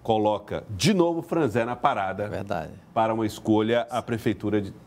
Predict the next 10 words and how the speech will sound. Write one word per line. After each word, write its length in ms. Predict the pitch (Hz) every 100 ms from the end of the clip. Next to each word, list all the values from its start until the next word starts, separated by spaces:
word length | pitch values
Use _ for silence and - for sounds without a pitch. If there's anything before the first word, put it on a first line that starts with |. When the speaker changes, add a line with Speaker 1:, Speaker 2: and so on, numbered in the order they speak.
| -
Speaker 1:
com 140 | 117
pré-candidato 720 | 107 120 123 110 98 98 98
do 80 | 104
P 160 | - -
T 200 | - 101
à 40 |
prefeitura 440 | 101 101 95 95
de 100 | 95
Teresina. 440 | 95 104 85 76 67
Speaker 2:
Será? 480 | - - 135 143